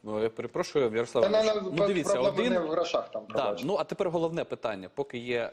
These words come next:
Speaker 1: е, мораторії деякі, поки є лише така зазначена стаття доходів на один і три трильйони, от, е, а що тоді заважає зараз Нацбанку почати, е, друкувати гривню? Ви не боїтесь, що якщо вони все ж таки її почнуть друкувати,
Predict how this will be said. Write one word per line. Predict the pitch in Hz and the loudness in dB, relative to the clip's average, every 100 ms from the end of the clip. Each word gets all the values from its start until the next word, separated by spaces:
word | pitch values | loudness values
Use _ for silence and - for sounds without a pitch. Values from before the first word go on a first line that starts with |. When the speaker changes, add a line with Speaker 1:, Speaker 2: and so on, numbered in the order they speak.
| - | -2
Speaker 1:
е, | 101 95 95 | 0 0 -2
мораторії | 107 110 - 165 156 110 90 | -2 -4 -2 -2 -2 -6 -6
деякі, | 95 104 90 - 87 | -2 0 -2 -10 -12
поки | - 101 - | -12 -12 -12
є | 98 104 113 107 - - - - - | -14 -4 0 0 -2 -18 -20 -18 -2
лише | 117 - 123 | 0 2 0
така | 127 - 123 | -2 -2 -2
зазначена | 104 95 110 - 107 | -2 -4 -4 -4 -8
стаття | 98 - - 104 | -10 -8 -4 0
доходів | 117 - 113 98 98 | -2 2 0 0 -6
на | 98 | -4
один | 95 110 107 | -4 -6 -10
і | |
три | - 107 | -10 -10
трильйони, | 117 120 165 220 185 127 - | -4 0 4 2 2 -4 0
от, | 117 - - | 0 0 0
е, | 120 | 4
а | 107 98 110 | 4 2 0
що | - | -4
тоді | 214 185 | -4 -4
заважає | 151 147 135 123 92 90 - - - | -2 -2 0 0 0 -2 -12 -20 -4
зараз | 120 120 123 | 0 0 -2
Нацбанку | 120 156 180 135 | -2 -2 0 -2
почати, | - - 131 120 113 110 101 - - | -4 -4 -4 0 2 2 2 -2 -12
е, | 90 90 92 | -10 -10 -4
друкувати | 113 107 113 95 - 90 87 87 | -6 -2 0 0 0 -2 -2 -4
гривню? | 120 117 87 85 82 - | -4 -2 -4 -10 -14 -16
Ви | - 107 | -12 -8
не | 110 | -4
боїтесь, | 113 127 220 | -4 0 -2
що | - 123 | 0 -4
якщо | 104 110 | -2 -2
вони | 104 101 | -2 -6
все | - 104 | -6 -6
ж | |
таки | - - | -8 -8
її | 107 98 | -8 -4
почнуть | 139 - 131 92 | -4 -2 -2 -4
друкувати, | 85 - - 117 240 - | -6 -12 -2 2 2 -2